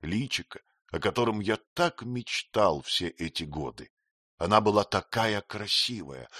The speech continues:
хорошая, искренняя.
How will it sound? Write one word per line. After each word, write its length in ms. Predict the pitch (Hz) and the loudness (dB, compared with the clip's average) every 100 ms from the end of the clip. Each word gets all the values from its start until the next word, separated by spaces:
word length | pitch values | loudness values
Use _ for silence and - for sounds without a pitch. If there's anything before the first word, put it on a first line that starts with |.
| - - | -16 -8
хорошая, 840 | - 135 127 135 101 - 64 - _ _ _ - | 0 2 2 0 0 -4 -8 -14 _ _ _ -6
искренняя. 920 | 185 175 - - 80 73 65 62 57 | -2 2 2 0 -6 -10 -12 -14 -16